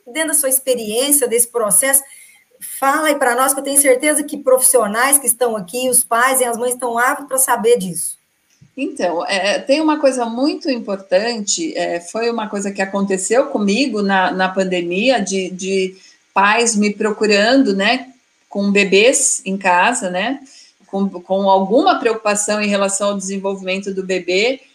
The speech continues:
Speaker 2: e sem acesso ao, nem aos outros meios terapêuticos, né, ah, anteriores. E,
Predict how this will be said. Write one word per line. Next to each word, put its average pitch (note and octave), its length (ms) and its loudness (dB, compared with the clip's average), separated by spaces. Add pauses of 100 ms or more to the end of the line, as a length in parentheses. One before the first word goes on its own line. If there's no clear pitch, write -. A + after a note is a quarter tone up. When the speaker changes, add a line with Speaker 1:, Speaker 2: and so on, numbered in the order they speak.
(160)
Speaker 2:
e F4 200 0
sem C#4 360 2
acesso B3+ 720 2
ao, G#3 340 -2
nem G#3 320 -2
aos G3+ 440 0
outros C4+ 480 -2
meios A#3+ 480 -4
terapêuticos, G3+ 880 -4
né, A#3 280 0
ah, F#3 360 2
anteriores. G3 840 0 (460)
E, A3+ 760 -2